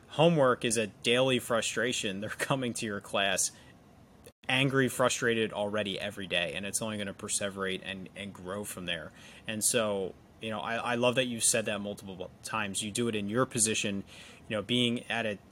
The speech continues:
as a district supervisor, but also as a classroom teacher. You know, just talk to your kids, ask them what's going on,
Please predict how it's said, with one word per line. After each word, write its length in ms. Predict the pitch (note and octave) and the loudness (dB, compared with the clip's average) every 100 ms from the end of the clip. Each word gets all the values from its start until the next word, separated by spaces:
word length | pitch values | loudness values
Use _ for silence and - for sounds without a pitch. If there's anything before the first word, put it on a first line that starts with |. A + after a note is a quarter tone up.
| - | -8
as 200 | A2 G#2+ | -6 -4
a 100 | G2 | -4
district 360 | - A#2+ A2+ | -2 -2 0
supervisor, 580 | - E3+ E3 B2 A#2 A#2 | 0 0 2 4 4 4
but 140 | A2 A#2+ | 2 4
also 400 | B2+ - B2+ A#2+ | 6 8 6 6
as 220 | A2+ A2+ | 2 0
a 40 | |
classroom 420 | - A#2 A2+ A2 | 0 0 0 -2
teacher. 440 | G2+ A#2+ A2+ F2 - - - - | -6 -4 -4 -6 -8 -12 -20 -12
You 80 | G#2+ | -8
know, 60 | G2+ | -4
just 220 | A#2 - | -2 -2
talk 260 | - A#2 - | 0 0 0
to 80 | |
your 80 | B2 | -2
kids, 420 | - B2+ G#2+ - - | 0 0 2 0 -2
ask 260 | - A#2+ - | -2 0 2
them 180 | B2 A2+ | 0 -2
what's 160 | A#2 | -2
going 320 | - G2+ G2 | -2 -2 -2
on, 260 | F#2 F2 F#2 | -4 -4 -6